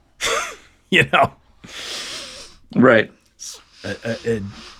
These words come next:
Speaker 1: because, uh, yeah, you're, you're gonna be the target, uh, once they get smart enough to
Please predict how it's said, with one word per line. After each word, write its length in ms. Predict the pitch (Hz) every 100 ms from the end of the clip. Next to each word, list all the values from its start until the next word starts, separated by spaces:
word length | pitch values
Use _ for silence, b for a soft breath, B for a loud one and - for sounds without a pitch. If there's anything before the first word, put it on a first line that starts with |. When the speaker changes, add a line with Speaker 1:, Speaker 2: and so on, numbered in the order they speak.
| - 117
Speaker 1:
because, 520 | 117 - 127 117 104
uh, 300 | 110 107 107
yeah, 280 | 113 120 101
you're, 260 | 98 120 117
you're 220 | 113 139
gonna 240 | 151 143
be 140 | 123 120
the 140 | 107
target, 680 | - - 107 113 90 87 -
uh, 280 | 92 87 85
once 280 | 104 123 -
they 120 | 123
get 160 | 113 101
smart 400 | - 113 110 104
enough 360 | 92 92 85 -
to 220 | 73